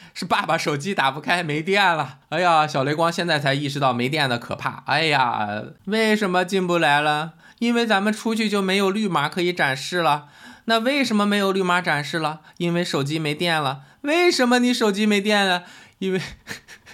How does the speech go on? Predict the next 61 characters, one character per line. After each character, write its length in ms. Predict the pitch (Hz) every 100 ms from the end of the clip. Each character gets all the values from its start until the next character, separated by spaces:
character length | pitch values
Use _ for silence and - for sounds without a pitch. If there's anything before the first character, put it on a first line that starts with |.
| - 262 330 294 254 214 -
因 140 | 120
为， 80 | 120
哎， 680 | - 117 117 113 104 85 87
真 160 | - 117
的 80 |
是 160 | 117 95
手 300 | 104 131 120
机 200 | 120 190
没 160 | 165 139
电 220 | 151 117
寸 280 | - 247 156
步 160 | 135
难 180 | 110 104
行， 240 | 110 92
吃 300 | 104 - 220
饭 200 | 226 208
买 160 | 143 107
东 180 | 113 131
西 120 | 127
什 180 | 113 123
么 160 | 180
都 120 | 202 165
买 220 | 147 104
不 80 | 120
了。 200 | 104 - - - _
之 140 | -
前 180 | 226 208
上 180 | 208 196
商 140 | 190
场 160 | 185 135
之 100 | 151
前， 200 | 147 143
我 60 | 120
还 100 | 135
答 160 | 135
应 80 | 135
小 140 | 131 107
雷 80 |
光 180 | 107 117
说 120 | 120 113
：“咱 180 | 117
们 100 | 127
来 180 | 131 107
了， 200 | 123 - - -
对 100 | -
吧？ 200 | 151 131 -
玩 200 | 120 139
玩 160 | 202 196
乐 160 | 185
高， 340 | 156 165 175 - _
购 200 | 247 214
购 140 | 190
物， 440 | 190 240 170 101 - _
你 120 | 127
看 180 | 123 220
看 120 | 190
你 60 | 196
想 260 | 208 151
要 160 | 180 214
什 140 | 151 123
么。” 220 | 127